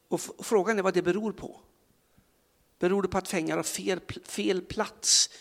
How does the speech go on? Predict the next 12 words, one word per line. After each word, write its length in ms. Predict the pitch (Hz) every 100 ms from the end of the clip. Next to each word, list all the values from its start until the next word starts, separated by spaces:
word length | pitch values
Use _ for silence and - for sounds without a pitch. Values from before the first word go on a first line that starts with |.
| -
i 100 | 160
mitt 160 | 147 -
liv? 340 | 95 71 - - _ _ - _ _ -
Att 180 | 156 170
jag 80 |
ser 300 | - 208 208
på 140 | 175 -
pengar 340 | 175 143 143
på 100 | 143
ett 100 | 135
felaktigt 460 | 170 139 131 - -
sätt? 400 | - 170 -